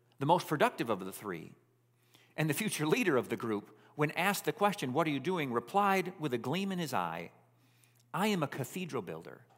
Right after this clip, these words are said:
I am building a great cathedral to the Almighty.'"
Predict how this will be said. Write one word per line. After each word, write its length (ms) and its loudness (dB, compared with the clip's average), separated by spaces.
I 140 0
am 160 0
building 420 0
a 40 -8
great 400 -6
cathedral 600 -10
to 280 -6
the 140 -10
Almighty.'" 500 -8